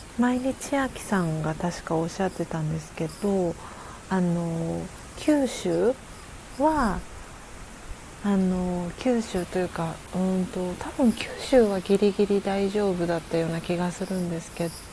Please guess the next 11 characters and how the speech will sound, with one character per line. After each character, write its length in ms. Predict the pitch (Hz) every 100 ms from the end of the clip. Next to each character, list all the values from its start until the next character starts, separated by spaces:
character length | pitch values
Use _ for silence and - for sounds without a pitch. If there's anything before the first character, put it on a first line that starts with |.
| -
ど、 400 | 196 196 190 170 - - - - - - - - - -
確 220 | 240 -
か 120 | - -
沖 280 | 180 - 311
縄 320 | 320 311 302
に 260 | 285 285 269
な 120 | 262
る 140 | 220 - -
と、 240 | 180 151 180 - -
そ 160 | - 190
の 320 | 180 175